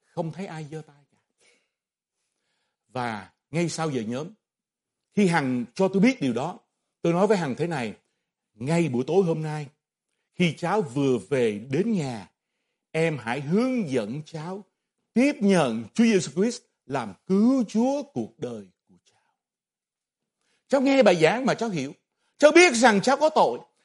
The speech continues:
Cháu cần đến Chúa Giêsu. Hãy hướng dẫn cháu đến với Chúa. Vì cháu cũng đã tám tuổi rồi.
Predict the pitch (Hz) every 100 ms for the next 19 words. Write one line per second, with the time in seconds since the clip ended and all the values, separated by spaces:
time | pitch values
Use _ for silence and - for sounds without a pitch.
0 | _ 285 - 247 226 202 240 240 311 302
1 | 294 294 294 240 - _ - 190 262 302
2 | 370 381 240 196 240 254 269 269 277 269
3 | 214 262 294 165 - 247 247 196 226 208
4 | 226 269 277 170 196 139